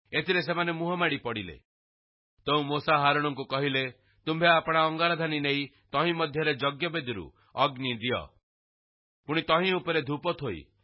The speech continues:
ଶୀଘ୍ର ମଣ୍ଡଳୀ ନିକଟକୁ ଯାଇ ସେମାନଙ୍କ ନିମନ୍ତେ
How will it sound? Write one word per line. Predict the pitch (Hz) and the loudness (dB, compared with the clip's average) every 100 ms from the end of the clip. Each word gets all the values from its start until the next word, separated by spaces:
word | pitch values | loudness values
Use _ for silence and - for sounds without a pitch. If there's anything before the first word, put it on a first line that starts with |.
| _ - | _ -12
ଶୀଘ୍ର | - 147 143 151 | -6 -4 0 0
ମଣ୍ଡଳୀ | 139 143 160 147 | 0 0 0 0
ନିକଟକୁ | 143 147 135 123 131 | -2 -4 -4 -6 -2
ଯାଇ | 131 135 127 _ _ - | 0 0 -2 _ _ -6
ସେମାନଙ୍କ | 156 165 180 180 | -2 2 2 0
ନିମନ୍ତେ | 175 165 143 95 87 | -4 -4 -4 -6 -12